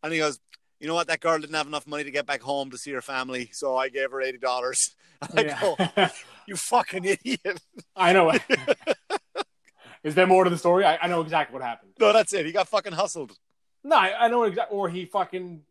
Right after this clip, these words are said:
Speaker 2: blew his load in his pants four minutes in <laughs> and was like, "Yeah, she has family issues. I figured I'd give her eighty bucks to help her out."
Speaker 1: It could
Speaker 2: Come
Speaker 1: have
Speaker 2: on.
Speaker 1: been that.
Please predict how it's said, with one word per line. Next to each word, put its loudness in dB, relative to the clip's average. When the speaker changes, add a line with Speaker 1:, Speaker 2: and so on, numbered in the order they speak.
Speaker 2:
blew -2
his -8
load -2
in -10
his -14
pants -12
four -4
minutes -8
in -2
<laughs> -2
and 2
was 0
like, 4
"Yeah, 0
she -8
has -2
family -8
issues. -10
I -8
figured -4
I'd -6
give -6
her -10
eighty -10
bucks -8
to -16
help -6
her -10
out." -6
Speaker 1:
It -2
could -
Speaker 2:
Come -2
Speaker 1:
have 0
Speaker 2:
on. -4
Speaker 1:
been -6
that. 0